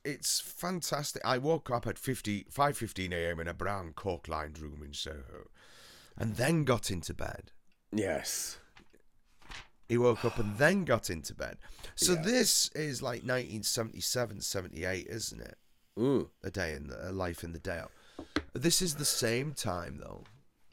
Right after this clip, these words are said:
Speaker 1: that he's doing Doctor Who.
Speaker 2: Yeah.
Speaker 1: So it,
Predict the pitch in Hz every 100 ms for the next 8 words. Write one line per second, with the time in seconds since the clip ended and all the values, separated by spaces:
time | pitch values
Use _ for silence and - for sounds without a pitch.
0 | - - 98 110 - 113 - 104 85 82
1 | 87 - - 82 120 165 - - _ _
2 | - - 101 165 175 180 - 165